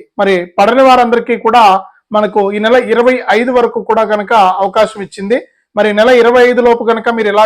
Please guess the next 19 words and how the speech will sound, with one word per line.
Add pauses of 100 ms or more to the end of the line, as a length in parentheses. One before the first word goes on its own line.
(100)
చేస్తే (460)
మీకు
డబ్బులు
అయితే
వేయబోతూ
ఉన్నారు. (360)
అలాగే
మనకు (180)
కౌలు
రైతులకు
కూడా
డబ్బులు
రాబోతున్నాయి. (160)
కౌలు
రైతులు
కూడా
ఈ
కార్డు
అనేది